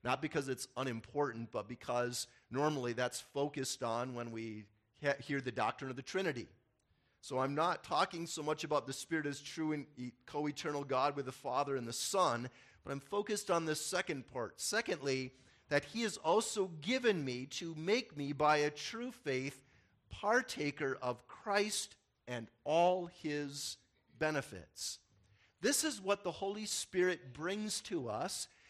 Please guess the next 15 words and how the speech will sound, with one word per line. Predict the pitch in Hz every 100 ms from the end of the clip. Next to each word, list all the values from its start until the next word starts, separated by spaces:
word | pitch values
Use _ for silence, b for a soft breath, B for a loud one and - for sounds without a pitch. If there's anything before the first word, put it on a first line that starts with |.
| B
He | - 196
brings | 147 165 220 277 -
to | - 180
us | 160 160 -
Christ | - - 233 240 185 120 - - - _ _ _ -
and | 170 -
all | - 208 247
the | 233
blessings | 170 165 220 254 - 123 117 143 - B B
that | 175
are | 175
found | 175 - 190 196 202 -
in | 196 196 185
Jesus | 151 190 170 175 -
Christ. | - 170 110 82 - -